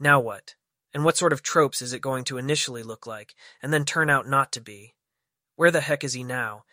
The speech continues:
Inside reality, anyways. "It's been touched on," Keltham says.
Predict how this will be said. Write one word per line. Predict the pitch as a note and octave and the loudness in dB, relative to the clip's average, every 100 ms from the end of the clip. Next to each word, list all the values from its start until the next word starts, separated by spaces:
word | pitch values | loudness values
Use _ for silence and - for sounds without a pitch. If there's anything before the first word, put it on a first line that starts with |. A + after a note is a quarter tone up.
| _ - | _ -8
Inside | D#3+ D3 D3 C3 | -6 0 0 0
reality, | B2+ B2+ B2+ A2 A2 A2+ | 0 0 0 -2 -8 -12
anyways. | A2+ G#2 G2+ - - _ _ _ _ _ _ _ _ _ _ _ _ _ _ _ - | -14 -16 -16 -16 -18 _ _ _ _ _ _ _ _ _ _ _ _ _ _ _ -8
"It's | D#3+ - | -6 -4
been | F#3 E3+ | -2 0
touched | F3 F3+ - B2+ | 2 2 0 -4
on," | G#2+ A2 _ _ _ _ - | -8 -14 _ _ _ _ -12
Keltham | C#3 A#2 A2+ A2 | -8 -8 -8 -10
says. | A2 G#2+ G2 | -10 -12 -16